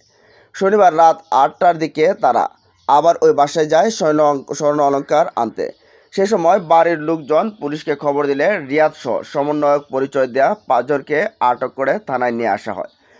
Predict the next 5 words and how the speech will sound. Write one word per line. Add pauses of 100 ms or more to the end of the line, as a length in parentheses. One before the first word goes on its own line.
(260)
এ
ঘটনায়
শাম্মী
আহমেদের (120)
স্বামী